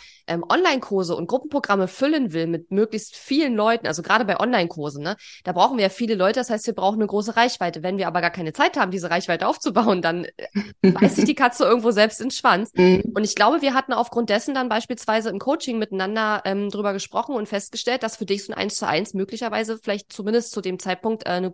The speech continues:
Speaker 1: bessere Option wäre, als jetzt Kurse immer wieder zu launchen. Ähm, und es hat ja dann nachher auch sehr, sehr gut funktioniert. Also wie ging das, wie war das mit deinem Eins zu eins Coaching?
Speaker 2: Genau, das hat, das hat wirklich, äh, war die perfekte Lösung und, ähm,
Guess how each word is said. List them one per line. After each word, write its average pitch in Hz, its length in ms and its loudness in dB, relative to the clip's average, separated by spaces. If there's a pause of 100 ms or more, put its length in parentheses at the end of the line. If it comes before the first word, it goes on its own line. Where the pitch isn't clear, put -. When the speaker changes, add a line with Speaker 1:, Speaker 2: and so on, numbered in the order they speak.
(160)
Speaker 1:
bessere 190 400 0
Option 196 420 -2
wäre, 240 240 -2
als 196 200 -2
jetzt - 280 -14
Kurse 226 420 0
immer 240 220 -2
wieder 233 180 -8
zu - 140 -8
launchen. 233 460 -6 (580)
Ähm, 202 400 2 (580)
und 220 180 2
es 202 80 -4
hat 226 140 2
ja 247 80 4
dann 240 100 4
nachher 240 200 2
auch 233 60 2
sehr, 233 160 2
sehr 226 120 0
gut 226 160 -2
funktioniert. 226 480 -2
Also 180 200 -4
wie 208 120 -4
ging 220 220 -2
das, 214 240 -4
wie 208 100 -4
war 220 140 2
das 226 160 -4
mit 190 100 -8
deinem 180 160 -2
Eins 180 200 -4
zu 185 80 -6
eins 170 200 -6
Coaching? 160 440 -10 (280)
Speaker 2:
Genau, 254 200 8
das 202 120 6
hat, 208 140 4
das 208 120 4
hat 214 100 4
wirklich, 240 340 0
äh, - 20 -6
war 208 760 2
die 196 60 6
perfekte 202 380 4
Lösung 247 500 4
und, 240 340 6
ähm, 214 420 0